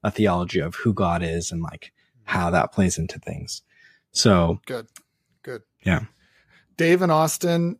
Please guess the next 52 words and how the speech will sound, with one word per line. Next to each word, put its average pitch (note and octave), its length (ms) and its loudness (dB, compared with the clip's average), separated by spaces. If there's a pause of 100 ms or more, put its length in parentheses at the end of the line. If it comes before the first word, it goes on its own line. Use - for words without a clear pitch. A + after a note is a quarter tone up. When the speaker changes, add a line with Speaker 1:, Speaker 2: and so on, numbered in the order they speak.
Speaker 2:
um, A#2+ 600 -4 (100)
you C3 160 -2
guys C3+ 280 2
are B2+ 200 0
keeping B2 680 -4 (320)
up B2 140 -6
to C3 140 -6
date A#2 260 0
on A#2 160 -2
different A#2 400 -6
pieces B2+ 320 -4
of A2+ 100 -6
news, A#2 380 0
and C#3 160 2
yet C3 240 2
it C3+ 140 -6
seems C#3 440 -2
impossible A#2 920 -4 (140)
Speaker 1:
Yeah. F#2+ 120 -2
Speaker 2:
to B2 80 -2
keep B2 300 -2
up A#2 180 0
on A2 180 -2
the A2+ 160 -8
A A2+ 160 -4
I G#2 260 -2
news. G#2 500 -10 (420)
Um, A2+ 560 0
what C#3 340 4
are C#3 480 4
anything, C3 800 -2 (260)
any C#3 180 2
pieces C#3 320 0
of B2 140 -2
information B2 580 -2
that A2+ 160 -4
you've B2+ 320 -2
learned A2+ 300 -2
about G#2+ 260 0
A G#2+ 160 0
I G#2 220 2
over G#2 120 -2
the G#2+ 100 -2
past A2+ 340 -4
few A2+ 160 -4
months G2+ 340 -2
that G#2+ 140 -6
you A2+ 160 -4
think A2 300 -6
would A#2 100 -2
be G#2+ 100 -4
helpful A2+ 480 -4